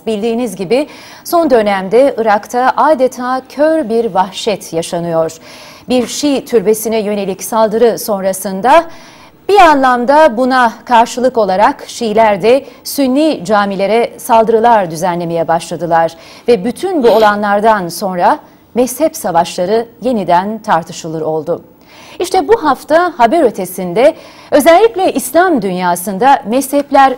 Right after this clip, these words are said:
nasıl doğdu, tarihten bugüne uzanan mezhep savaşlarının nedenleri nelerdir ve Sünnilerle Şiiler arasındaki temel dini,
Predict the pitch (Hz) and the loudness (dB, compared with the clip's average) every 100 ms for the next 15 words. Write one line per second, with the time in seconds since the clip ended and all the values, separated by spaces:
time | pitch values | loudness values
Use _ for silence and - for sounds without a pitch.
0 | - 240 311 - 190 147 - 165 151 185 | -4 0 0 0 -4 -4 -6 -4 -2 0
1 | 254 294 - - - - 294 311 320 330 | 0 -2 -12 -20 -12 0 4 4 0 2
2 | 339 370 - - 220 320 277 233 196 220 | 2 2 -6 -10 -4 0 0 0 -2 0
3 | 220 214 240 233 202 254 262 339 339 - | 2 2 0 -4 -6 -4 -4 -2 -2 -2
4 | 175 170 180 190 180 175 170 185 214 220 | 0 0 0 -4 -4 -4 -6 -2 0 0
5 | 208 202 226 254 - - 214 214 220 180 | 0 0 0 0 -4 -8 0 2 4 2
6 | 151 240 - - - - 226 262 254 - | 0 -2 -4 -20 -20 -2 4 4 4 -4
7 | - - 330 320 320 311 359 349 311 - | -16 -6 -2 2 2 4 4 4 2 0
8 | - 294 277 294 285 208 196 196 208 196 | -6 -4 0 2 2 2 0 -2 -6 -6
9 | 202 269 277 - _ - 294 294 294 277 | -4 -4 -6 -8 _ 0 2 4 2 0
10 | 196 240 233 233 269 262 | -4 -2 0 0 -2 -4